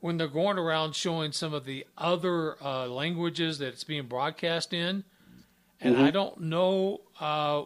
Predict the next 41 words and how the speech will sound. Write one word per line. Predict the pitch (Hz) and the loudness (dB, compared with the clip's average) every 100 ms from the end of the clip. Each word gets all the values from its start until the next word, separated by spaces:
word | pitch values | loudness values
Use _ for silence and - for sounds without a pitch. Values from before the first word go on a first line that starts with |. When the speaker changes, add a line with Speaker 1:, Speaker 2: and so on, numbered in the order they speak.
| 131 | -6
Speaker 1:
which | 131 160 208 233 - - | -4 0 2 0 -6 -6
announced | 170 160 180 196 - - | -6 -4 -4 -4 -6 -6
team | 180 165 135 | -6 -6 -6
did | 143 113 | -6 -6
it, | 107 | -8
'cause | 135 123 | -12 -10
I | 123 | -10
just | 143 - | -10 -8
didn't | 151 127 | -8 -6
write | 131 120 | -6 -8
it | 107 | -10
down, | 127 120 107 104 - _ _ _ _ - | -8 -8 -8 -12 -18 _ _ _ _ -20
but | 123 175 220 131 - - - _ _ _ _ | 4 6 6 4 -6 -16 -16 _ _ _ _
he | - | -14
did | 131 147 139 | -4 -4 -2
say, | - 131 120 - _ | -2 -2 -4 -12 _
"Are | 156 170 | -2 0
you | 175 165 170 | -2 -4 -4
ready | 160 156 156 139 | -4 -4 -4 -6
to | 135 - 131 | -8 -10 -10
rumble?" | 113 139 139 110 - - | -6 -6 -4 -8 -12 -18
which | 151 180 208 | -6 -4 0
is | 262 | 2
a | 311 | 2
copyrighted, | 311 - 330 339 285 285 226 196 165 139 123 - - _ _ _ _ - | -2 2 2 4 0 2 0 2 0 -2 -6 -14 -14 _ _ _ _ -10
uh, | 139 117 | -8 -8
thing. | - 139 104 | -8 -8 -4
Speaker 2:
Yeah. | 104 104 95 - _ _ _ 104 | -2 0 -2 -6 _ _ _ 4
Speaker 1:
I'm | 107 | 8
Speaker 2:
Oh, | 131 | 8
Speaker 1:
going, | 117 | 6
Speaker 2:
yeah. | - - | 0 2
Speaker 1:
"Woo, | 302 415 415 415 403 392 349 320 302 277 | 8 10 12 12 12 10 10 8 6 6
I | 190 | 6
bet | 165 185 | 4 0
somebody's | - 220 262 233 196 | 0 -2 2 4 2
gonna | 175 175 165 | 2 -4 -2
get | 156 127 | -4 -4
talked | 151 123 - | -6 -6 -8
to," | 131 104 - | -12 -14 -16
so. | - 123 | -18 -18